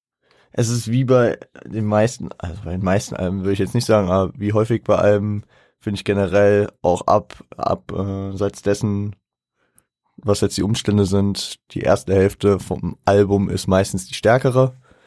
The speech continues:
Ähm, und ja, wir gehen trotzdem einfach rein. Ähm, sorry für die, äh, diese,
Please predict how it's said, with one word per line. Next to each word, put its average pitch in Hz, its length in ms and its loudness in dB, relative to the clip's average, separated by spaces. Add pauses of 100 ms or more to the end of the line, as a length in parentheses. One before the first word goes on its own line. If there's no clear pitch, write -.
(760)
Ähm, 104 640 -2 (260)
und 92 800 -8
ja, 110 300 2
wir 95 60 -4
gehen 117 180 2
trotzdem 127 320 -2
einfach 120 320 -4
rein. 135 440 2
Ähm, 104 500 -2 (1400)
sorry 107 680 0 (100)
für 98 600 -2 (500)
die, 95 260 2
äh, 92 420 -2 (1000)
diese, 95 540 -4